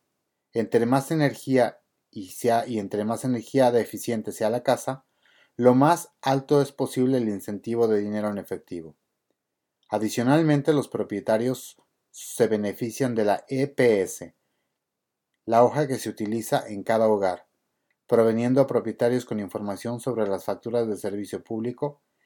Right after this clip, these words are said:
estimados mensuales y anuales de su hogar, y así como también el uso de generación de energía,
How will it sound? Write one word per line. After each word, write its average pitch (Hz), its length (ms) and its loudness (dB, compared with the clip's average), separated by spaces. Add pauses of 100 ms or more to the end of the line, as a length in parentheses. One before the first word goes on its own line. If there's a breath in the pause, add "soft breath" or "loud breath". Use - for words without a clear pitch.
estimados 107 600 -4
mensuales 120 720 -4
y 110 140 -8
anuales 117 440 -2
de 98 120 -4
su - 160 -8
hogar, 90 280 -12 (800)
y 147 120 4
así 147 240 2
como 143 260 0
también 123 340 0
el 117 140 0
uso 117 260 0
de 104 80 0
generación 104 540 -6
de 110 60 -2
energía, 123 640 -8